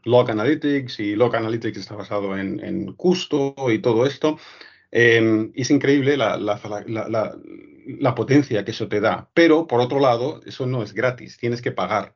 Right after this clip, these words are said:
Y la forma en que tienes que pagar es que la fiabilidad de todas esas piezas no es necesariamente la suma de las fiabilidades, sino que es la, podría ser la fiabilidad de la pieza menos,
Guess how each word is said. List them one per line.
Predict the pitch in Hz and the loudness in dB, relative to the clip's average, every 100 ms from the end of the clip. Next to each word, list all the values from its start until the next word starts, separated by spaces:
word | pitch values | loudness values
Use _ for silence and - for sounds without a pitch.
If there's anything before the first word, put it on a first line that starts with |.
| _ _ - _ | _ _ -20 _
Y | - 110 | -4 0
la | 107 | 0
forma | 135 139 | 2 2
en | 139 | 2
que | 131 | 0
tienes | 135 127 | -2 -4
que | - | -4
pagar | 123 120 139 135 - | -2 2 2 0 -6
es | 120 | -10
que | - 131 131 - _ _ _ | -6 -6 -6 -12 _ _ _
la | 104 117 113 107 | -6 0 0 0
fiabilidad | - 127 117 113 113 113 110 107 143 135 127 - | -6 -6 -2 -2 -4 -8 -8 -2 -2 -2 -6 -10
de | 113 | -12
todas | 107 131 127 123 123 | -4 -2 0 -2 -4
esas | 120 101 98 | -8 -8 -12
piezas | _ 151 147 127 113 113 | _ 0 0 2 -2 -2
no | - 120 131 139 | -4 0 2 0
es | 131 | -2
necesariamente | 131 123 117 123 123 117 107 98 104 107 - _ _ | -4 -4 -6 -4 -2 -2 -2 -2 -4 -6 -10 _ _
la | 107 107 | -2 -2
suma | - - 151 139 135 | -2 0 4 6 4
de | 120 | 2
las | 107 104 | 2 0
fiabilidades, | - 110 107 107 107 160 135 92 92 | -4 -2 0 0 0 2 2 -2 -4
sino | 110 107 | -4 -2
que | 123 | -4
es | 120 | -2
la, | 139 127 123 135 127 - - _ - 92 - | 0 0 -2 -10 -12 -14 -20 _ -20 -20 -4
podría | 127 123 147 | 0 2 2
ser | - 156 | 0 0
la | 135 | 0
fiabilidad | - 131 123 123 120 135 135 | 0 0 2 0 -2 -2 -2
de | 139 | -2
la | 120 107 | 0 -2
pieza | - 143 135 139 139 | 0 -2 2 0 0
menos, | 123 127 127 113 104 - _ | 2 4 4 2 -4 -14 _